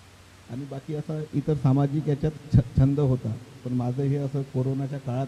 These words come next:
वाढलेलं लूक पाहून आणि गावंडे सरांना असं वाटलं की हा, आपण याला इथे हे करू शकतो, तर यांनी मला ऑफर दिली आणि म्हटलं, अभिनयाची संधी मिळते आणि तेही आपल्याला एका कलात्मक सिनेमातून मिळते आहे, कमर्शियलपेक्षा कलात्मक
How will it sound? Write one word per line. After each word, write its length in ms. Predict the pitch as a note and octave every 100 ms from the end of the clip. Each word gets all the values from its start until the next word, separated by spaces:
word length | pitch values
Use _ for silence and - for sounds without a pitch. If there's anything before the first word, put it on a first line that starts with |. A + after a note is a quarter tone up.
| C3
वाढलेलं 500 | B2 A#2 B2 C3+ C#3
लूक 240 | B2 C#3 - -
पाहून 280 | B2+ A2+ G2+ - - - - - - - - A#2+
आणि 280 | B2 C3+
गावंडे 380 | C3+ B2+ C3 C#3+
सरांना 340 | C3+ C3+ C#3+ C#3+
असं 160 | C#3
वाटलं 320 | C#3+ C3 C#3+
की 160 | C#3 C#3
हा, 320 | C3 C#3 C#3 - - - -
आपण 260 | - - C#3
याला 200 | C3 C#3
इथे 300 | C#3 C3 C#3
हे 80 | C#3
करू 260 | D3+ D#3
शकतो, 320 | B2+ A#2+ C3 C3
तर 20 |
यांनी 280 | C#3 C#3 C#3+
मला 200 | C#3+ D3
ऑफर 280 | C#3 C3
दिली 320 | - G#2+ G2 F2 - - - - - - - - - D#3
आणि 120 | D3+
म्हटलं, 220 | D#3+ D#3+
अभिनयाची 520 | D3+ E3 D#3 D#3+ D#3+
संधी 340 | E3 C#3 C#3 D3+
मिळते 300 | D3 C#3+ D3
आणि 220 | D3 D3+
तेही 260 | C#3+ C#3+
आपल्याला 580 | D3+ C3+ D3 D3 D3+ D3+ D3 - - - - -
एका 180 | C#3 D3+
कलात्मक 540 | D3+ C#3 D3 D3 E3 - - - - - -
सिनेमातून 560 | C#3+ C#3+ E3 E3 E3+ E3+
मिळते 320 | D3+ C#3+ C#3+
आहे, 220 | A2 G2 - - - - - - - - -
कमर्शियलपेक्षा 760 | A#2 A#2+ C3 B2+ A#2+ B2 -
कलात्मक 480 | - B2 B2+ C3